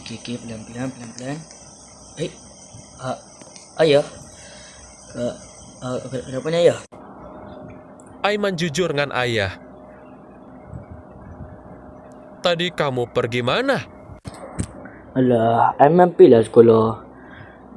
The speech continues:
Speaker 1: Tu tadi, alah, cikgu tu yang dia suka. Cikgu Mas suka dengan Aiman tu. Ah, lepas tu dia kata macam tu. Dah lah.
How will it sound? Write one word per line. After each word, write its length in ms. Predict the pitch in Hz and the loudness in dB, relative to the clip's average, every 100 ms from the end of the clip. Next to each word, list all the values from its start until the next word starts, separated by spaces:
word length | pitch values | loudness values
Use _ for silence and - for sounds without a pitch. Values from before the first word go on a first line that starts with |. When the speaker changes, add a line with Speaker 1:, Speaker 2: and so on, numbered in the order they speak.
| - | -6
Speaker 1:
Tu 120 | - 170 | 4 8
tadi, 400 | 170 165 185 190 - 120 | 8 10 10 10 6 6
alah, 160 | 117 | 6
cikgu 300 | - 110 147 147 | 8 6 8 10
tu 100 | 147 | 10
yang 140 | 147 139 | 10 8
dia 80 | |
suka. 580 | 143 139 151 139 131 127 123 - | 4 10 10 12 12 10 4 0
Cikgu 180 | 135 139 | 4 6
Mas 220 | 151 113 | 6 4
suka 320 | 107 110 110 147 | 0 -2 6 8
dengan 300 | 135 139 135 | 8 8 10
Aiman 240 | 147 147 | 10 10
tu. 400 | 151 139 131 131 - | 12 12 10 8 2
Ah, 80 | 120 | 6
lepas 140 | 127 | 6
tu 80 | 139 | 8
dia 100 | 113 | 6
kata 220 | - - | 2 0
macam 160 | 113 139 | 4 8
tu. 140 | 156 143 135 127 127 - | 10 12 12 10 4 -2
Dah 160 | 135 151 | 6 8
lah. 160 | 156 | 8